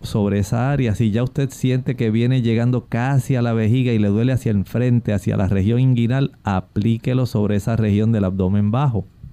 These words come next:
del lado correspondiente. Si es un cálculo pequeño, puede ayudarse mucho, eh, utilizando, por ejemplo,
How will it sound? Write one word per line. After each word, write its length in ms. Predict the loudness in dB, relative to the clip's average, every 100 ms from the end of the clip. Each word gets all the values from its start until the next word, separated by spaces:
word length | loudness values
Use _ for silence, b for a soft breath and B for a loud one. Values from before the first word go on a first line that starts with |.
| B B B B -8
del 440 | -2 0 2 2
lado 380 | 2 0 0 -2
correspondiente. 1160 | 0 0 0 -2 -4 -4 -2 0 2 0 -4 -12 B B B B B B B B B -16
Si 300 | -2 0 2
es 260 | 0 -2 -2
un 180 | 0 0
cálculo 560 | 0 -2 0 -2 -2
pequeño, 680 | -2 -4 -2 2 4 4 2 -4 _ _ -20 -20 -18 -8
puede 280 | -2 0 0
ayudarse 680 | 2 0 0 0 0 0 2
mucho, 680 | 4 4 2 0 -2 -2 -2
eh, 420 | -2 0 2 0 0
utilizando, 880 | -2 0 0 0 0 2 2 0 -4 -12 -20 -20 -20 -20 -20 -20 -20 B B B B
por 160 | -4 0
ejemplo, 640 | 2 2 2 2 2 0